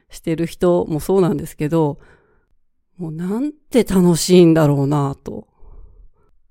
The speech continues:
もう子供たちのことを心配しなくていい状態で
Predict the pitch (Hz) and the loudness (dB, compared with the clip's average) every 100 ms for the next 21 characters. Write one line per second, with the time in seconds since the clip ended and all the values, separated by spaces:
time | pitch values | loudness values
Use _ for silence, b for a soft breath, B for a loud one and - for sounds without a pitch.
0 | _ _ 196 - - 214 277 311 311 226 | _ _ -12 -10 -8 -4 -4 -4 -4 -6
1 | - - 156 151 143 165 - 151 147 - | -6 -4 -2 -2 -4 -6 -4 -6 -6 -8
2 | 240 254 254 254 254 262 262 233 - 147 | -10 -4 -2 -2 -2 -2 -2 -4 -4 -6
3 | - 262 254 151 - _ _ _ _ _ | -4 -4 -4 -6 -10 _ _ _ _ _
4 | _ _ - 190 185 185 180 175 185 208 | _ _ -4 0 0 -2 -2 -2 -2 -2
5 | 208 - | -2 -6